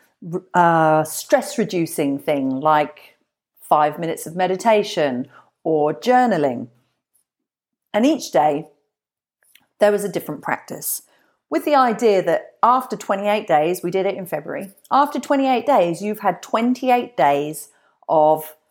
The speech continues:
positive, healthy choices in your life that you may not have got otherwise. Now, I may have talked about this a little bit before,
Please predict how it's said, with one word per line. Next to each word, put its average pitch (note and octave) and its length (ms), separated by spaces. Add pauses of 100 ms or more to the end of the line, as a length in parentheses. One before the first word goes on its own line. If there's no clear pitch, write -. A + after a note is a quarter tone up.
(880)
positive, A3 800
healthy G3+ 640
choices C#3+ 880
in F#3 180
your G#3 180
life C#3+ 400
that - 140
you G3+ 140
may F3 280
not E3 220
have D#3 140
got - 180
otherwise. C3 720 (1080)
Now, E3+ 200
I E3 60
may C4 460
have E3+ 520 (480)
talked F#3+ 300
about E3 300
this E3+ 340 (100)
a F#3 40
little A3 360
bit F#3+ 300
before, F#3 1040